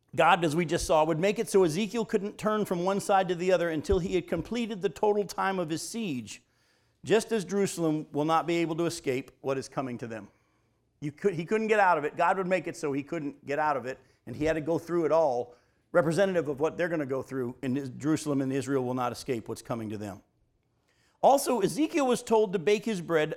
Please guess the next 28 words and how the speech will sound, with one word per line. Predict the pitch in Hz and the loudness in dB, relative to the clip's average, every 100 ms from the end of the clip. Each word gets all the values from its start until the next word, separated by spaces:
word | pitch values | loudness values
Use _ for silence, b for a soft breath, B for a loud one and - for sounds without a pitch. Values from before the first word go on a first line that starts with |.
| - | 2
out | 160 | 2
of | 165 131 | 2 2
very | 196 226 226 - | 2 2 0 -4
unpalatable | 170 165 - 180 196 196 180 180 170 | -8 -8 -4 0 2 2 0 -2 -4
things. | - 190 139 104 101 | -6 -6 -4 -6 -6
Look | 190 | -6
at, | 156 190 | -6 -6
look | 226 | -6
at | 254 | -2
what | 208 | -2
he | 185 | -2
says | - 160 | -4 -4
there | 165 | -2
in | 151 | -2
verse | 147 147 | -2 -2
nine. | 147 143 127 b b b | -2 -2 -4 b b b
"And | 180 202 | 0 2
you | 202 | 0
take | - 196 180 | 0 -4 -2
wheat | 156 226 269 - - | -4 -2 -4 -8 -10
and | 135 139 | -6 0
barley, | 156 185 208 220 - _ _ _ - | 4 4 2 -4 -10 _ _ _ -4
beans | 196 233 247 208 | -2 0 0 0
and | 180 | 0
lentils, | 180 214 220 233 - | 0 0 -2 -4 -4
millet | 156 190 247 247 | -2 0 0 -2
and | 170 - | -6 -4
emmer, | 190 165 147 196 | -4 -2 -2 -4